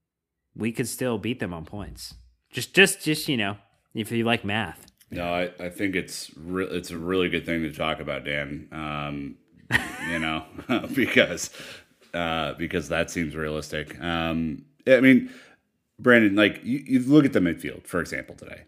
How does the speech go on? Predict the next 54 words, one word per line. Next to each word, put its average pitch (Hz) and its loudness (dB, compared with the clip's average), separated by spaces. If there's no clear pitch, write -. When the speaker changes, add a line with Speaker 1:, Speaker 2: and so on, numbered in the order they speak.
Speaker 2:
Not 110 6
to, 110 2
like, 90 2
derail 82 0
your 78 -2
whole 78 -4
train 73 -6
of 73 -12
thought 73 -6
here, 76 -6
but, 73 -12
like, 85 -2
Ko-, - 2
I 117 8
thought 117 8
Kovacic 107 6
and 90 2
Jorginho 90 2
played 85 0
relatively 85 0
well. 80 -2
They 85 -4
played 85 -2
reasonably 82 -2
well. 85 -2
I 85 -6
thought 85 0
Mason 90 0
Mount 87 0
came 85 -2
in 87 0
and 85 0
did 80 -2
a 80 -2
job 82 -4
for 82 -2
the 85 -4
time 87 2
that 80 -2
he 82 -4
was 76 -6
in 82 -2
there, 92 2
although, 80 -2
you 82 -6
know, 80 -4
the 76 -6
final 85 -2
pass 82 -4
maybe 82 -4
was 80 -6
missing 90 -2
from 80 -6
his, 80 -6